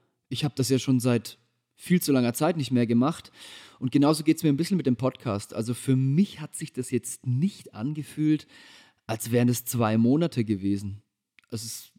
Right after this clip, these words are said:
ist so viel passiert. Es ist so viel passiert, dass ich unmöglich das heute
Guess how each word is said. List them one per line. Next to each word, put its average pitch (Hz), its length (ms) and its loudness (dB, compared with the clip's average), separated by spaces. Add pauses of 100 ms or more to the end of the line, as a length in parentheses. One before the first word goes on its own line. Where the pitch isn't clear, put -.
(200)
ist - 340 -8
so 262 160 2
viel 247 200 2
passiert. 151 580 2 (560)
Es 131 120 -4
ist 156 80 -6
so 190 120 4
viel 202 120 2
passiert, 180 380 2
dass 160 100 0
ich 175 180 -2 (320)
unmöglich 208 580 6
das 156 180 -6
heute 143 380 2